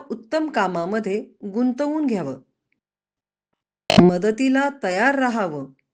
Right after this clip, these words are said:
मात्र आपल्याला शक्यतो मदत घ्यायची नाही असं समजून स्वतःला सुदृढ बनवावं मन आणि शरीराने.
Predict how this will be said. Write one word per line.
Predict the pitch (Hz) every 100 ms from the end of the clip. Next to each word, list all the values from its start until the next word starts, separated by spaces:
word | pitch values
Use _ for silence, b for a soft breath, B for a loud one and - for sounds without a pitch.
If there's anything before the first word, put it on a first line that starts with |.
| _ -
मात्र | 185 190 240 262
आपल्याला | 180 - 226 262 208 220 B B B
शक्यतो | - 277 277 - 311 339
मदत | 330 277 247 254
घ्यायची | 214 214 202 208 277
नाही | 226 185 180 180 _ _ _
असं | 185 202 294 302
समजून | 254 202 190 196 233 240 B B
स्वतःला | - - 214 214 240 285 302
सुदृढ | 311 - 247 196 240 311 320
बनवावं | 254 202 170 160 151 151 - _ _ _ _ _ _ _ -
मन | 220 240 294 233
आणि | 151 254
शरीराने. | 262 302 233 165 139